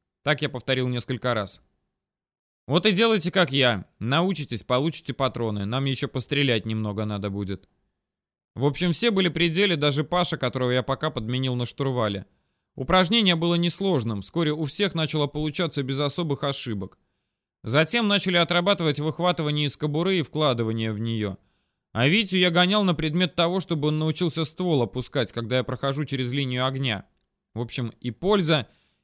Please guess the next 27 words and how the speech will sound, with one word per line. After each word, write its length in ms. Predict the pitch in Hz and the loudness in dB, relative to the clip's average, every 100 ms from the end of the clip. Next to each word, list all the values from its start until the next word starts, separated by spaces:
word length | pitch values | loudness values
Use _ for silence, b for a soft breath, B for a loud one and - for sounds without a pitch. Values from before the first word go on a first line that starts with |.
| _ | _
и 100 | 123 | 2
личный 360 | 214 220 208 | 2 2 0
состав 480 | 170 170 - 143 123 | 2 2 2 2 2
занят. 420 | 110 113 110 101 _ - | 0 -2 -4 -8 _ -4
Некогда 420 | 156 185 123 117 | -2 -2 -2 -2
дурью 320 | 131 208 196 | 0 0 2
маяться 440 | 185 180 160 - 123 | 0 0 0 0 -2
и 80 | |
лишние 380 | 127 185 - 120 | 0 -2 -2 -4
мысли 300 | 120 147 127 | -2 -2 -2
думать. 500 | 120 110 104 98 - _ _ _ _ _ _ | -4 -2 -4 -4 -10 _ _ _ _ _ _
К 80 | _ | _
вечеру 340 | 175 247 - 180 | -2 0 0 2
мы 140 | 170 | 2
вышли 280 | 196 226 175 | 0 0 0
из 100 | 147 | 0
заливов, 580 | 135 151 180 214 185 - _ _ _ - | 0 0 0 -2 -4 -6 _ _ _ -2
прошли 380 | 147 165 233 | 0 0 0
мимо 240 | 214 170 143 | 2 2 0
островов 480 | 139 143 147 196 180 | 0 0 0 0 -2
в 40 | |
Северное 540 | - 180 165 160 160 | 2 2 2 2 2
море, 320 | 160 160 - 107 | 2 2 2 0
где 140 | 107 | -2
волна 340 | 120 127 160 | 0 0 0
заметно 460 | 143 127 135 - 127 | 0 -2 -4 -4 -6
усилилась, 640 | 131 - 185 165 117 110 | -4 -2 0 0 0 -2